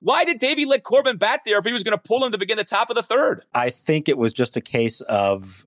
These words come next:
Speaker 2: not wanting to burn up his bench that early and believing that he was gonna need the rest of his guys over the course of the game. And, you know, he did have, uh, what, Stevenson and Mercer and then Zimmerman pinch hit later in the game. And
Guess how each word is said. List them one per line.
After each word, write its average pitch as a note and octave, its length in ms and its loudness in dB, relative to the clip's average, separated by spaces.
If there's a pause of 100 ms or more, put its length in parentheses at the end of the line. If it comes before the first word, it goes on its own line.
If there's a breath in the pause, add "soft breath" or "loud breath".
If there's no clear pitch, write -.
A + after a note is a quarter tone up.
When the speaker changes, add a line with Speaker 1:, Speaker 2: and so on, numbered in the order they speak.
(120)
Speaker 2:
not A2+ 300 -2
wanting A2 260 -2
to F#2 60 -6
burn G#2+ 180 -2
up G2 140 -4
his F#2+ 100 -8
bench F#2+ 320 -4
that G2 160 -2
early F#2 460 -2
and F#2 260 -6
believing G#2 460 -2
that F#2+ 100 -4
he F#2+ 100 -10
was F2 120 -10
gonna F#2+ 160 -4
need G2 420 -6 (180)
the G2 80 -18
rest G#2 220 -2
of G2+ 40 -6
his F#2+ 100 -4
guys G2 260 -2
over F#2 160 -4
the F2 60 -10
course - 320 -4
of F#2 40 -12
the F2 60 -6
game. G#2+ 300 -4
And, A2 200 -4
you B2+ 100 0
know, A#2 120 0
he A#2 140 -2
did C3 480 0 (220)
have, A#2+ 360 -2
uh, A2 320 2
what, G2+ 220 -2
Stevenson D3 1080 0
and G#2 460 -2
Mercer B2+ 640 0
and G2+ 180 -2
then G2+ 140 0
Zimmerman G#2 580 0 (120)
pinch - 320 -4
hit A#2+ 280 -2
later A2 360 0
in G2+ 140 -2
the G2 60 -4
game. A#2 440 0 (100)
And G2+ 680 -2